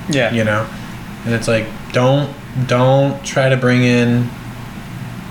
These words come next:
Speaker 2: like, don't, don't make your own solution for this. Find out what other people have done and do that.
Speaker 1: Mm-hmm.
Speaker 2: Use, reuse what you can.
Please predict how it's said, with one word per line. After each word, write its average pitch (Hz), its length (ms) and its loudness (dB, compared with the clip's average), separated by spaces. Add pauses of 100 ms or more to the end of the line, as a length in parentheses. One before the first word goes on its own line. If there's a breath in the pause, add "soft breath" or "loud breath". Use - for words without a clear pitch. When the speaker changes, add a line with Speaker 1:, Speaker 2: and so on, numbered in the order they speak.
(140)
Speaker 2:
like, 120 180 0
don't, 127 280 2
don't 127 200 4
make 135 180 2
your 120 180 0
own 117 200 4
solution 113 440 2
for 113 100 -4
this. 101 340 -4 (180)
Find 123 340 0
out 143 120 2
what 131 140 2
other 123 220 0
people 139 260 2
have 127 120 2
done 107 260 0 (720)
and 110 160 0
do 113 160 2
that. 104 260 -2 (680)
Speaker 1:
Mm-hmm. 135 140 0
Speaker 2:
Use, 131 340 4
reuse 143 680 4
what 147 140 2
you 131 80 4
can. 110 280 -2